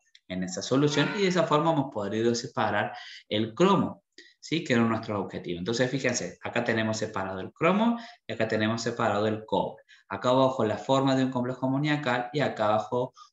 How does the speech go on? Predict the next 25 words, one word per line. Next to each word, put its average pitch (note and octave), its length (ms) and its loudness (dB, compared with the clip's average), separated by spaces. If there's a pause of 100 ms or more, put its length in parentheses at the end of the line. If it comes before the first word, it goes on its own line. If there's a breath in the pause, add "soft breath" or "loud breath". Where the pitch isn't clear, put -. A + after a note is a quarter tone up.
(160)
el, A#2 380 0 (240)
la G#2 160 0
forma A#2+ 280 2
de A2+ 320 4
cromato. G2 760 0 (920 loud breath)
Bueno, G3+ 260 4
entonces F3 280 0
ahora, C#3 260 4
¿qué B2+ 100 -2
podemos A2+ 380 -2
hacer? E3+ 480 0
A A2+ 60 0
este A2 220 -6
hidróxido B2+ 500 2
lo G#2 120 -2
podemos G2+ 440 0
solubilizar G#2 800 -2
agregándole F#2+ 640 -4
un D#3+ 80 0
ácido, F3 500 2 (320 loud breath)
generalmente G2+ 640 -2
un F#2 120 -8
ácido G2+ 340 -6
nítrico, F3 760 0 (880)
¿sí? F3+ 380 0